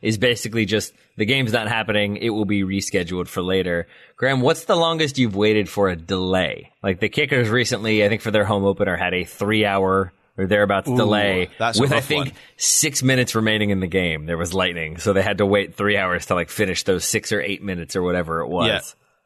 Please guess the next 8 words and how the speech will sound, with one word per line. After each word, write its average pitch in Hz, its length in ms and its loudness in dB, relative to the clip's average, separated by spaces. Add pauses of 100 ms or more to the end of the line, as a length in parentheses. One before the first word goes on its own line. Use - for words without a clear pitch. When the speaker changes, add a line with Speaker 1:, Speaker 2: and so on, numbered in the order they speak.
(480)
Speaker 2:
So 170 140 -2
that's 214 360 2
definitely 151 560 -2
something 131 360 2
that 110 120 0
happens 120 380 -2
more 113 280 2
in, 110 180 0